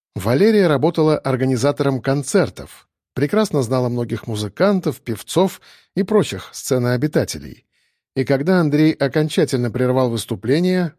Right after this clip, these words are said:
в профессиональном плане ничего не потеряла. И так уж случилось, что нейтральное общение не прерывало.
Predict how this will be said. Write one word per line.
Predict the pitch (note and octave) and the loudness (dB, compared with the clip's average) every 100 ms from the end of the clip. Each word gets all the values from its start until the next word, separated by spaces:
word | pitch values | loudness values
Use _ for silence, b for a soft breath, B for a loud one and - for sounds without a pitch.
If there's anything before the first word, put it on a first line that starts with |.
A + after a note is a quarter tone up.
| _ | _
в | _ | _
профессиональном | C3 B2 - C#3+ D3+ C3+ A#2+ | -2 0 -2 0 0 0 -2
плане | A#2+ E3+ G3+ F#3+ | 0 0 2 2
ничего | D#3 C3+ A3+ C3+ | 0 0 -2 -2
не | E3 | -2
потеряла. | D#3 D#3 F#3 F3 F2+ - _ _ _ - | -4 0 2 2 -2 -10 _ _ _ -6
И | B2+ | -2
так | B2 A#2 | -2 -2
уж | G#2+ | -8
случилось, | - G#2+ - G#3+ G#2 - _ _ _ _ | -6 -6 0 0 0 -6 _ _ _ _
что | - B2 | -4 -2
нейтральное | C3+ C#3 E3 D3+ C#3 | 0 0 2 2 2
общение | C3+ - A3+ G#3+ G#3 F#3+ | 0 0 2 4 4 2
не | D3 E3 | 2 0
прерывало. | E3 F3 F#3+ G#3 E3 E2+ - | 2 2 2 2 0 -2 -10